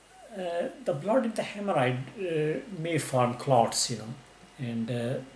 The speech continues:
they can cause tissue around it to die. And surgery is sometimes needed to remove the hemorrhoids, uh, with the clots, you know. And, uh, rarely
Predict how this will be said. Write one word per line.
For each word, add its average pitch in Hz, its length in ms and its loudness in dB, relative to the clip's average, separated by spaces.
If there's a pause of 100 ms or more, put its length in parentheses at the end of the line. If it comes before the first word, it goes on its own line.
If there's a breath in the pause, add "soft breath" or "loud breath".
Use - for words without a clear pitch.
(380)
they 131 100 0
can 127 180 0
cause 120 300 4
tissue - 540 0
around 127 500 4
it - 220 -4
to 127 80 -2
die. 113 320 0 (720)
And 120 240 0
surgery 139 300 2
is 139 100 2
sometimes 123 340 2
needed 117 300 0
to 131 80 -4
remove 113 360 -2
the 123 80 -6
hemorrhoids, 107 640 -6
uh, 110 180 -4 (180)
with 123 160 -4
the 120 80 -6
clots, 113 460 -4
you 120 40 -6
know. 143 160 -6 (880 loud breath)
And, 113 340 -8
uh, 113 800 -10
rarely 151 600 -2